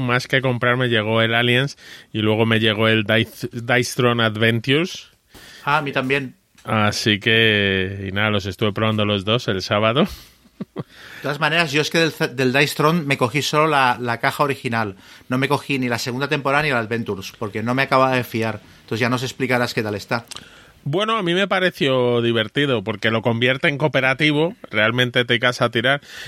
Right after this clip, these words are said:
Speaker 1: y además, eh, tiene una mecánica curiosa, que es, eh, solo haces una ronda de dados cuando es tu turno, haces una por ti, una por el que te estés enfrentando,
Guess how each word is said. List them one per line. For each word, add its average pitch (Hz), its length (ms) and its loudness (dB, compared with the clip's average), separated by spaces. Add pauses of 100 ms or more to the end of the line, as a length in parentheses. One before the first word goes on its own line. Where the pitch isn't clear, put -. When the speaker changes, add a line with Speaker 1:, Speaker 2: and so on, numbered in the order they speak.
Speaker 1:
y 120 80 2
además, 117 440 2
eh, 104 560 2
tiene 131 160 0
una 139 140 2
mecánica 135 480 2
curiosa, 131 520 0
que 117 220 2
es, 120 160 -2
eh, 107 220 2
solo 135 300 0
haces 139 280 -2
una 139 200 2
ronda 131 320 2
de 123 100 2
dados 147 320 0
cuando 117 300 -2
es 127 100 -2
tu 120 140 -2
turno, 143 320 0
haces 143 260 -2
una 135 180 0
por 127 200 0
ti, 156 160 0
una 139 240 0
por 127 140 0
el 120 120 -2
que 127 100 2
te 120 100 0
estés 120 260 2
enfrentando, 123 720 0